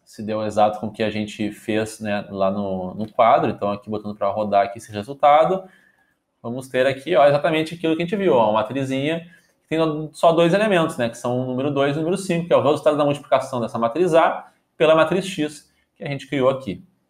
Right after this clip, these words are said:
tá certo? Então, aqui só pra fechar, né, agora que já deu pra ver esse detalhe, né, da importância de trabalhar com dimensões, isso aqui também é um complemento à aula anterior, né, que a gente viu o que que são tensores, as dimensões dos tensores, né?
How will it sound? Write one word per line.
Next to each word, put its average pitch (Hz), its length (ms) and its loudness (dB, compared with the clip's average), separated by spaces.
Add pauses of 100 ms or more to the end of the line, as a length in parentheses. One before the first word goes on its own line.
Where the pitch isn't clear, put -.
(140)
tá 107 100 -6
certo? 156 440 2 (380)
Então, 240 200 4
aqui 247 120 4
só 233 100 4
pra 240 120 4
fechar, 220 440 2
né, 220 60 4
agora 160 160 6
que 170 80 2
já 170 100 4
deu 175 120 4
pra 170 140 2
ver 147 340 0
esse 139 180 -8
detalhe, 139 480 2
né, 127 80 -2
da 123 100 -4
importância 123 640 -2
de 107 100 -8
trabalhar 120 320 2
com 127 100 -6
dimensões, 123 1000 -2 (120)
isso - 80 -12
aqui 117 80 -8
também 135 200 -4
é 143 40 0
um 143 80 0
complemento 147 520 -4
à - 40 2
aula 151 180 2
anterior, 143 400 0
né, 160 120 -2
que 139 60 -10
a 123 40 -8
gente 113 100 -16
viu 123 160 -4
o 127 60 -8
que 127 100 -16
que 123 60 -20
são 135 140 -8
tensores, 156 500 -2
as 113 80 -2
dimensões 123 480 -4
dos 120 100 -4
tensores, 147 560 -4
né? 117 220 -4